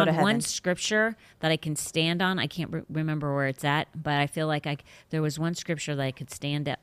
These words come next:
Speaker 1: stand on that I would see my animals, but I can't remember where it's at. And it's, and it's a, a tweener. It wasn't, like, definitive
Speaker 2: Right.
Speaker 1: that that was the case. I just go based on what Jesse Duplantis said. <laughs>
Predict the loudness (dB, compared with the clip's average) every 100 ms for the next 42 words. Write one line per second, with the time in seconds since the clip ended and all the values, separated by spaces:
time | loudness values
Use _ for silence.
0 | -12 -14 -4 0 0 0 -2 -2 -4 -12
1 | -20 -20 _ 0 0 0 0 0 -2 -2
2 | 0 0 0 0 -2 -2 -2 -4 -8 -14
3 | -20 _ _ _ _ _ _ _ 0 4
4 | 4 2 0 0 0 0 0 2 2 2
5 | 0 0 -2 -8 -2 0 0 -4 -8 -8
6 | -12 -6 -4 -4 -6 -12 _ _ _ -4
7 | 2 2 2 -2 -2 -4 -4 -4 -4 2
8 | 4 6 4 2 -2 -4 -6 -6 -6 -4
9 | -6 -6 -10 -10 -10 -12 -16 -18 -20 -4
10 | -2 0 2 4 4 2 0 0 0 -2
11 | -4 -8 -4 -2 -2 -2 -4 -4 -8 -10
12 | -10 -14 -16 -20 0 0 0